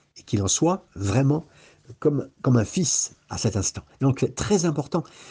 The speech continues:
Euh, il ne ba-, balaye pas, mais ceux qui sont à la croix à cet instant, ben, ont, ont cette force. Euh, et, et, et, et c'est à eux qu'il regarde pour faire ce qu'il faut. Peut-être que Jésus a fait cela pour honorer le seul disciple qu'on connaît, hein, qui est là, qui est assez courageux pour se tenir à ses côtés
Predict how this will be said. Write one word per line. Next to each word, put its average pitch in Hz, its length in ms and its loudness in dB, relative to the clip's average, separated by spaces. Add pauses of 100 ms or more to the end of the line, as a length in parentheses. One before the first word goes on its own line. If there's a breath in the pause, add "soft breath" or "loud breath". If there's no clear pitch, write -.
(300 loud breath)
Euh, 117 220 0
il 123 100 4
ne 113 140 6
ba-, 101 260 -2
balaye 104 240 0
pas, 180 200 0
mais 143 100 2
ceux 185 220 2
qui 185 120 -2
sont 156 160 -2
à 139 60 0
la 123 60 2
croix 139 200 -2
à 123 40 0
cet 107 180 -4
instant, 160 340 -4 (460)
ben, 87 180 -4
ont, 90 300 -8
ont - 20 0
cette 104 160 0
force. - 440 -4 (680 soft breath)
Euh, 90 580 -4
et, 98 140 0
et, 101 440 -2
et, 95 160 -6
et 95 40 -6
c'est - 200 -4
à 113 140 0
eux 185 100 6
qu'il 127 200 0
regarde 110 380 -2
pour - 180 -6
faire 107 160 -2
ce - 80 -6
qu'il - 120 -8
faut. 117 220 -4 (580 loud breath)
Peut-être 131 360 2
que 123 260 4 (500 loud breath)
Jésus 120 460 0
a 120 100 2
fait 123 140 2
cela 127 180 0
pour 104 220 0
honorer 127 340 4
le 131 80 4
seul 120 220 0
disciple 113 320 -2
qu'on 101 140 -2
connaît, 185 340 4
hein, 139 80 2
qui 110 160 0
est 107 40 4
là, 185 180 0
qui - 100 -2
est - 20 2
assez 104 220 -2
courageux 107 340 2
pour 110 200 -2
se - 80 -6
tenir 120 140 0
à 104 40 -4
ses 104 160 -2
côtés 131 380 -2